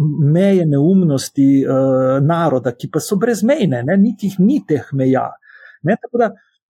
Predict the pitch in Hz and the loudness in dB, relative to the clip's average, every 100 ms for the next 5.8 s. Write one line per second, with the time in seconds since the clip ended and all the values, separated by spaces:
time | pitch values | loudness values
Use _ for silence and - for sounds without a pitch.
0 | _ _ _ _ _ _ - 190 220 160 | _ _ _ _ _ _ -2 0 2 2
1 | 220 240 - 220 214 170 175 147 190 190 | 2 0 0 2 2 2 0 0 0 -2
2 | 143 - 165 190 185 156 147 151 139 - | -4 -2 0 2 2 2 2 0 -2 -4
3 | 131 202 196 - - - - 147 220 190 | -2 0 0 -4 -10 -8 -4 0 2 0
4 | 143 151 185 180 - 147 147 143 139 127 | 0 0 0 -2 -2 0 2 2 0 0
5 | - 151 123 123 208 202 151 | 0 2 0 2 2 2 0